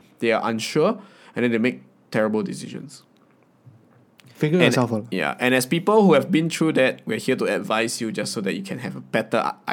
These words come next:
Speaker 1: idea,
Speaker 2: Mm.
Speaker 1: you know. And the most important objective, definitely, and I'm, I want you all to remember this even if you forget everything else,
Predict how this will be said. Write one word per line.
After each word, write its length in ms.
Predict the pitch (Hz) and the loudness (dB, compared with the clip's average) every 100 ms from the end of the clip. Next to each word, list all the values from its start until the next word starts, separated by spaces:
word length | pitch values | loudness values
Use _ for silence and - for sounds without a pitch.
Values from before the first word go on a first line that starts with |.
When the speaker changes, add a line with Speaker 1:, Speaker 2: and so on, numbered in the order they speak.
| 73 | -6
Speaker 1:
idea, 400 | 190 107 175 196 - 156 | -4 -2 -2 -4 -10 -12
Speaker 2:
Mm. 220 | 131 123 123 _ - | -10 -10 -16 _ -8
Speaker 1:
you 80 | |
know. 260 | 110 117 127 - _ - | -4 -2 -4 -12 _ -2
And 280 | 120 113 110 | -2 0 -2
the 80 | |
most 400 | 110 117 170 190 | 0 2 2 2
important 380 | 135 123 127 127 | 0 0 0 0
objective, 420 | 107 107 113 - | 0 -2 -4 -4
definitely, 560 | - 127 - 120 120 117 | -2 -2 0 0 2 2
and 100 | 107 | 0
I'm, 180 | 110 113 | -2 -2
I 100 | 117 | -2
want 200 | 110 123 | 2 2
you 60 | 127 | 2
all 80 | 120 | 0
to 160 | 98 | -2
remember 400 | 107 110 117 123 | -4 -2 0 2
this 180 | 117 120 | 0 -2
even 140 | 117 113 | -2 -4
if 80 | |
you 80 | 110 | -4
forget 320 | - 107 123 | -6 -2 0
everything 420 | 110 110 117 113 110 | 2 0 -2 -2 2
else, 300 | 117 - | 2 0